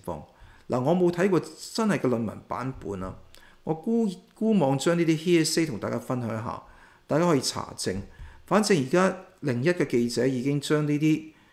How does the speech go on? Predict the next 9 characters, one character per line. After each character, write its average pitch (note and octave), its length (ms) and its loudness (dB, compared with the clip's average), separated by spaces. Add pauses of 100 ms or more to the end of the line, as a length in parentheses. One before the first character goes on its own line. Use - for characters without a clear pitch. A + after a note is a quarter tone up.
(300)
嘅， A#2+ 440 2
呃， A2 380 -4
啱 - 60 -16
啱 D3+ 320 0
講 B2+ 280 -2
嘅 B2 80 0
呢 C3+ 140 2
啲， C#3 240 2 (140)
呃， A#2+ 200 -14